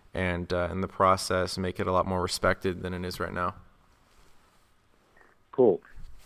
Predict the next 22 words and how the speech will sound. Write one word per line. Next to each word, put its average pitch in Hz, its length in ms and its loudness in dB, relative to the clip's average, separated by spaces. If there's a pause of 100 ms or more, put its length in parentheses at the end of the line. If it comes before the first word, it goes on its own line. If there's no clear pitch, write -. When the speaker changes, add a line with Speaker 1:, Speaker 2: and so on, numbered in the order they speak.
(100)
Speaker 2:
Uh, 101 240 8
one 131 320 4
more 151 140 6
thing 120 260 2
before 95 320 -2
we 87 120 0
go. 78 360 -4 (140)
Just - 160 -20
one 87 120 -4
last 82 220 0
question - 380 -10
that 73 100 -6
I 71 160 -4 (300)
sort 73 160 -8
of, 71 100 -10 (880)
uh, 69 380 -6 (160)
fell 82 180 4
upon. 73 480 -6 (240)
Um, 73 380 -6 (320)
comes 87 200 -6
from 78 140 -12
Camel. 85 540 -6